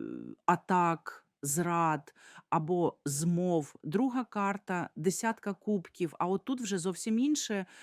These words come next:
Це карта захисту, підтримки, родини, єдності народу.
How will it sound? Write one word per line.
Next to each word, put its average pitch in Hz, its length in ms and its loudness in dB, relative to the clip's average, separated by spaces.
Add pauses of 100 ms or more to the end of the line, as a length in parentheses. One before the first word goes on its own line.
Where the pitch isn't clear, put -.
(160)
Це - 140 -4
карта 196 360 -4
захисту, 202 560 -2
підтримки, 202 600 -2
родини, 196 520 0
єдності 185 600 -2
народу. 143 520 -2